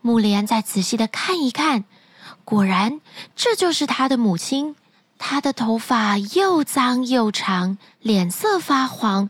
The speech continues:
身体超瘦超瘦，整个人除了骨头之外，仿佛只剩下一张皮了。他半躺着在地上，连坐起身的力气都没有。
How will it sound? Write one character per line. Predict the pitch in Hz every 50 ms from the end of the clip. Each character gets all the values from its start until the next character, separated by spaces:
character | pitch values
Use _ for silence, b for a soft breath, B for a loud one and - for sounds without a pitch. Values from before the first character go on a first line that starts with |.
| B B B
身 | B - - 240 226 226
体 | - - 196
超 | - - - - - 285 302 311 320 330
瘦 | - - - 320 294 269 247
超 | - - - 254 240 247
瘦， | 254 - - 269 254 220 190 - B B B B B B B B B B
整 | - - 240 220
个 | 220 233 233 233
人 | 233 233 226 233 240 240
除 | - - 247 247
了 | 247 247
骨 | 240 - 214 202 196
头 | 190 190 190 196 196
之 | 208 - 247 262
外， | 262 269 269 247 240 226 214 B B B B B
仿 | - - - 233 214 208 202 196
佛 | - - 208 202 202 226
只 | 214 226 214
剩 | 202 - 247 226
下 | 214 - 233 226
一 | 220 214
张 | - 233 240
皮 | 240 - - - 165 160 160 180
了。 | 202 233 233 202 - _ b b b b b b b b b b b b
他 | - - 247
半 | 247 - - 370 370 339 311
躺 | - 226 220 202
着 | 185 196
在 | 185 - 240 233
地 | 233 - 269 262
上， | 254 - - 294 247 - - B B B B B B B
连 | - 208 214 240
坐 | - - 226 214
起 | 196 - - 190
身 | - - - 330 349 381
的 | 403
力 | 359 320 294 254
气 | 226 - - - - 226 208
都 | - 233 240
没 | 240 226 202 175 180
有。 | 196 226 214 - - -